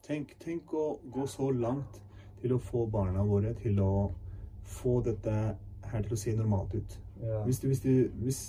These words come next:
Speaker 1: hvis jeg får lov til å si dette her, jeg har snakket med flere foreldre, og
Speaker 2: Mm.
Speaker 1: mange av dem kommer med akkurat samme type historier
Speaker 2: Ja.
Speaker 1: og episoder. Men det er også foreldre som sier, «Tenk opp, ja, vi bor jo her.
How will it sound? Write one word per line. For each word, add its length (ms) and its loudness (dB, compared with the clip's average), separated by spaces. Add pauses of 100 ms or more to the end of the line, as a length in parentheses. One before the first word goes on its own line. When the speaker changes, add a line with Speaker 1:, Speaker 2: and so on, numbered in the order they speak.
Speaker 1:
hvis 360 0
jeg 280 2
får 100 -2
lov 140 4
til 120 -2
å 40 2
si 160 -2
dette 240 0
her, 140 2 (400)
jeg 100 -10
har 80 4
snakket 300 -2
med 80 -2
flere 240 4
foreldre, 420 2 (100)
og 140 0
Speaker 2:
Mm. 120 4
Speaker 1:
mange 280 4
av 80 6
dem 160 2
kommer 260 0
med 240 0
akkurat 580 -4
samme 520 0 (220)
type 400 -4 (140)
historier 520 0
Speaker 2:
Ja. 240 -4
Speaker 1:
og 180 2
episoder. 500 -4 (580)
Men 140 6
det 100 6
er 60 6
også 220 0
foreldre 300 4
som 200 0
sier, 260 4
«Tenk 200 -4
opp, 120 -8
ja, 120 -6
vi 200 0
bor 240 -4
jo 100 2
her. 260 2